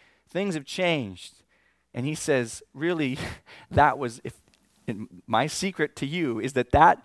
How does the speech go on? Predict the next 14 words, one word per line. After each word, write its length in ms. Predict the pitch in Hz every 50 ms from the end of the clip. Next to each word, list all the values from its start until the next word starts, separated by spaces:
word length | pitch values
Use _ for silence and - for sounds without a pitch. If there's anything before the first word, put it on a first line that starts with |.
| - -
was 240 | - 135 139 131 127
little 400 | 127 123 127 135 127 113 101 98
in 100 | 98 98
comparison 540 | - 113 104 - 123 110 107 - - 107 98
to 80 | -
what 100 | 110 107
I'm 120 | 104 101 107
now 200 | 110 107 104 104
going 280 | 104 104 101 101 98
to 80 | 92 101
give 240 | 95 98 - 87 92
you 180 | 110 78 - _ _ _ _ _ _ _ _ _ _ _ _ -
in 100 | 107 104
eternity." 580 | 98 92 - 110 98 92 90 85 92 98 110